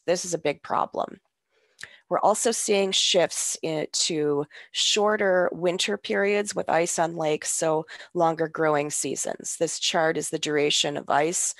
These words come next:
ice, uh, duration on Lake Mendota.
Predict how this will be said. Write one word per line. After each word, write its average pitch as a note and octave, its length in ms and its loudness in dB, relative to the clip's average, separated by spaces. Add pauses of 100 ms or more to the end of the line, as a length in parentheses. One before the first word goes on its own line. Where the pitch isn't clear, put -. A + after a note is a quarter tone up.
(360)
ice, - 380 2
uh, E3+ 320 4 (540)
duration F#3 500 2
on D3 140 0
Lake D3 260 0
Mendota. D#3 580 2